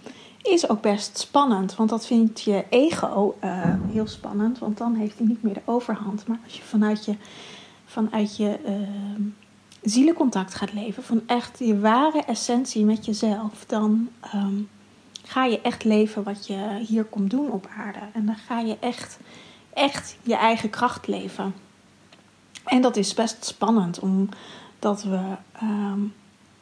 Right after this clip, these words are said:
als je kijkt naar de verschillende eeuwen, zijn wij, zeker als ik kijk naar vrouwen, daar gigantisch op afgerekend om, ehm,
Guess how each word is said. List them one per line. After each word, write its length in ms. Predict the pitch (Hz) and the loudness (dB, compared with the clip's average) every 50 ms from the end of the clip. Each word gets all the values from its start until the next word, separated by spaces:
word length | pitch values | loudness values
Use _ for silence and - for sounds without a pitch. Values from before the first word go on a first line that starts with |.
| _ _ _ _ _ - - | _ _ _ _ _ -8 -2
als 220 | - 214 214 - | -2 0 0 -2
je 80 | 226 214 | -6 -4
kijkt 360 | - 202 196 196 196 - - | 0 0 0 0 0 0 2
naar 380 | 220 202 202 196 196 196 208 - - - - | 2 2 2 0 -2 -4 -6 -8 -12 -16 -14
de 80 | - 220 | -14 -12
verschillende 680 | - 254 226 - - 262 247 240 240 240 233 226 214 - - - _ _ _ | -10 -10 -10 -8 -8 -4 0 0 2 2 0 -2 -4 -6 -8 -16 _ _ _
eeuwen, 480 | - - 262 269 277 254 208 190 208 226 | -2 0 2 2 4 2 2 2 0 -2
zijn 220 | - - 233 247 | -4 -4 -2 0
wij, 200 | 226 208 196 - - | 0 0 0 -2 -4
zeker 320 | 214 - 202 202 202 202 | -4 -2 -2 -2 -2 -2
als 180 | - 208 208 - | -4 -6 -6 -8
ik 120 | - - - - | -12 -16 -18 -12
kijk 220 | - - 208 208 | -10 -10 -6 -4
naar 100 | 233 208 | -4 -4
vrouwen, 500 | 208 - - - 220 220 208 208 208 220 - - - - - - - - - - | -4 -4 -8 -6 -2 -2 0 0 -2 -4 -6 -10 -16 -16 -16 -16 -16 -16 -18 -10
daar 160 | - 233 220 | -4 -4 -4
gigantisch 560 | - - 262 - - 277 302 320 - 285 - | -2 -2 -4 0 2 2 0 0 -2 -4 -4
op 100 | 233 214 - | -4 -6 -4
afgerekend 920 | - 247 - - - - - 233 220 202 208 214 208 - 220 226 247 - | -4 -6 -6 -4 -8 -8 -6 -4 -4 -2 -2 -4 -4 0 0 0 0 0
om, 400 | 220 226 226 226 220 214 220 214 - - | -2 0 2 2 2 2 2 -2 -4 -8
ehm, 380 | - 208 220 214 208 208 208 | -6 -4 -4 -2 0 2 2